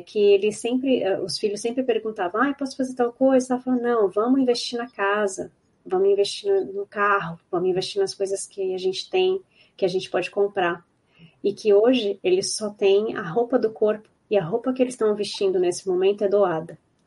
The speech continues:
E que ele se arrepende de não ter aproveitado mais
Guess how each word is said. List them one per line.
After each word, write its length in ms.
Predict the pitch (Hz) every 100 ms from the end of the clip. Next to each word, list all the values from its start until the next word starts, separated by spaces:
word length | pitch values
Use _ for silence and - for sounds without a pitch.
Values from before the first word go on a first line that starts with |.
| 165 - _ - - _
E 160 | - -
que 800 | - - 214 214 208 202 202 190
ele 140 | 208 214
se 120 | 226
arrepende 800 | 185 220 220 196 208 202 - - _ -
de 200 | 190 196
não 180 | 196 196
ter 140 | 214
aproveitado 920 | 208 220 220 214 214 208 208 240 240
mais 560 | 202 185 214 240 -